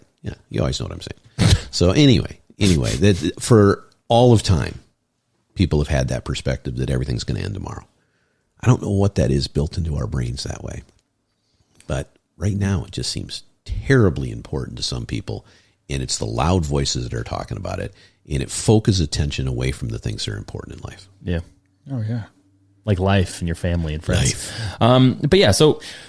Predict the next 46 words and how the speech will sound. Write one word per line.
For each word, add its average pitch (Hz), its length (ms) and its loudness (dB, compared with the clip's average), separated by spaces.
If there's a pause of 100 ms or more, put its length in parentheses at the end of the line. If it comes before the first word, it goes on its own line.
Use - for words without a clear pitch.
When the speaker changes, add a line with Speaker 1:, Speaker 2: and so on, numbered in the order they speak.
(160)
Speaker 2:
we've, 160 100 -4
we've 190 160 4
spoken 254 260 4
about 208 80 4
your 185 80 6
military 147 320 6
experience. 123 360 0
We've 120 100 0
spoken 160 260 2
about 156 80 4
your 131 100 6
experience 117 380 4
with 90 80 -4
wildland 87 360 4
fire, 82 360 0
firefighting. 87 880 -2
Um, 101 400 0 (960)
David 147 240 6
Weisner, 95 360 4 (240)
your 107 120 2
ancestor, 92 400 0
was 92 140 0
a 101 60 4
blacksmith 92 640 0 (220)
that 101 120 2
forged 135 320 4
the 104 80 4
tools 85 300 0
that - 100 0
used 85 200 -2
to, 87 60 -8 (120)
you 113 180 4
used 101 280 2
to - 60 -2
forge 78 320 -4
your 76 60 -4
knives. 60 320 -6 (580)
What 151 200 4
initially 135 500 6
got 85 320 4
you 82 240 2 (240)
into 127 220 6
the 90 100 2
knife 80 340 2
making 80 380 -2
hobby? - 600 -8